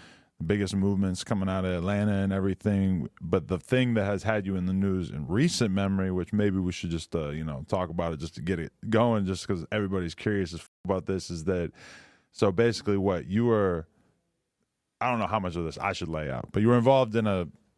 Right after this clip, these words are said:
armed robbery attempt that ended in a shooting that you have luckily survived.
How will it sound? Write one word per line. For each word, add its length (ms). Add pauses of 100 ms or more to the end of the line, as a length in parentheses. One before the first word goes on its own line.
(220)
armed 280
robbery 460
attempt 480 (100)
that 120
ended 280
in 100
a 40
shooting 500 (200)
that 140
you 300 (120)
have 260 (120)
luckily 400
survived. 600